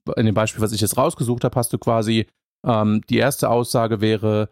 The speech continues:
ein Herbivore hat's getan. Immer alles in Englisch, ich übersetze jetzt so ein bisschen on the fly, ich hoffe, das klappt. Ähm, dann die zweite Aussage ist, äh, jemand, der kleiner als ein Meter siebzig ist, hat's getan, weil auf den Tierkarten auch immer draufsteht, wie groß sie sind.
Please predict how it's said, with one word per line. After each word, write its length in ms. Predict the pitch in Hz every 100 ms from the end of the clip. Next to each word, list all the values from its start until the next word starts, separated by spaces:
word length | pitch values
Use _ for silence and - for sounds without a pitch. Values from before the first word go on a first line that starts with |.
| _ _
ein 320 | - 104 104
Herbivore 640 | 104 110 104 98 139 160 151
hat's 220 | 151 -
getan. 540 | 147 135 127 131 127 _ _ _ -
Immer 180 | 107
alles 200 | 107 101
in 60 | 117
Englisch, 240 | 113 113
ich 120 | 104 107
übersetze 360 | 104 113 -
jetzt 80 | 113
so 60 | 107
ein 40 |
bisschen 180 | 104 110
on 120 | 113
the 60 | 107
fly, 300 | 120 110 135
ich 100 | -
hoffe, 120 | 110
das 100 | 110
klappt. 300 | - 117 - - - - _
Ähm, 440 | - 120 110 113 110
dann 180 | 117 107
die 60 |
zweite 400 | 101 113 135 160
Aussage 500 | 110 123 - 127 117
ist, 380 | 117 120 120 - _ _ _ -
äh, 200 | 113 -
jemand, 340 | 120 127 113
der 120 | 107
kleiner 400 | - - 120 135
als 180 | 113 113
ein 180 | 101 113
Meter 180 | 110 101
siebzig 360 | 127 - 180 139
ist, 160 | 131
hat's 160 | 131 -
getan, 480 | 127 135 127 131 120
weil 140 | 110
auf 120 | 110
den 360 | - 104 104 101 _ _ _ -
Tierkarten 480 | 139 135 127 123
auch 120 | 117 120
immer 160 | 113
draufsteht, 420 | 107 117 113 120
wie 100 | 107
groß 260 | - 131 175
sie 80 | 151
sind. 380 | 147 147 147